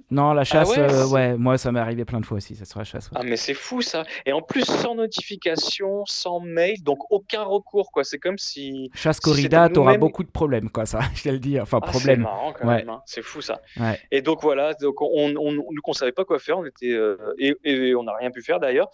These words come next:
Speaker 2: Et tout d'un coup, du jour au lendemain, elle est réapparue, et non plus sans notification,
Speaker 1: <laughs>
Speaker 2: sans
Speaker 1: Sans que tu
Speaker 2: rien.
Speaker 1: saches, ouais.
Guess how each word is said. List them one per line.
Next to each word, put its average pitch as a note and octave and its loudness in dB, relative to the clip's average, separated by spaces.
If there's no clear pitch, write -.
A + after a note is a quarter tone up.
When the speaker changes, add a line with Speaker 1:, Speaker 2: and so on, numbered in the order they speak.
Speaker 2:
Et D#3+ 2
tout G3 -8
d'un F#3+ 4
coup, A#3 -8
du A3+ -10
jour G3 0
au G3+ 2
lendemain, F3 -2
elle E3 2
est E3 2
réapparue, D#3 -2
et D3 4
non F#3 2
plus A#3 -4
sans G3+ -2
notification, F#3+ -4
Speaker 1:
<laughs> D#3 -2
Speaker 2:
sans - -2
Speaker 1:
Sans E3 2
que - -10
tu - -4
Speaker 2:
rien. - 0
Speaker 1:
saches, B2 -4
ouais. A2 -4